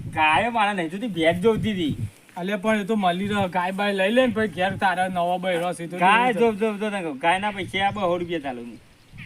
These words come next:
Speaker 2: ગાયના પૈસા બહુ રૂપિયાના, દલાલીના તો હજાર, બે હજાર રૂપિયા હાલજી.
Speaker 1: બે હજાર તો ના હોય યાર. તું
Speaker 2: ના,
Speaker 1: શું?
Speaker 2: જેટલા?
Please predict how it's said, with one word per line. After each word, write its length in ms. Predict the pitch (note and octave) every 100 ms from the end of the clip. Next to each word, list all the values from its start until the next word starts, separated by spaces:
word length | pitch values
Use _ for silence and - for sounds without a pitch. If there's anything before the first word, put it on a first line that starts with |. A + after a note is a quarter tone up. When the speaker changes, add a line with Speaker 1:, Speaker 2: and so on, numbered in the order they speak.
| -
Speaker 2:
ગાયના 360 | F3 F3 F#3+ G3+
પૈસા 360 | G#3 F3+ F#3+
બહુ 240 | F#3+ F3 F3
રૂપિયાના, 440 | F3+ G3+ G3 G#3
દલાલીના 640 | F#3 F3 F3+ F#3 F#3 F#3
તો 100 | F3+
હજાર, 280 | F#3+ D#3+ D#3
બે 100 | E3+
હજાર 300 | E3+ D#3+ E3+
રૂપિયા 260 | E3 D#3 E3+
હાલજી. 340 | C#3 B2 D3 A#2+ _ _ _ _
Speaker 1:
બે 120 | F#3
હજાર 400 | A3 B3+ A#3+ C#4
તો 140 | B3+ C4
ના 220 | F3 F#3+
હોય 220 | A3 G3+
યાર. 400 | F#3+ F3+ E3 C3+
તું 140 | - A#3
Speaker 2:
ના, 120 | B3+
Speaker 1:
શું? 160 | G#3+
Speaker 2:
જેટલા? 240 | A#3 E3+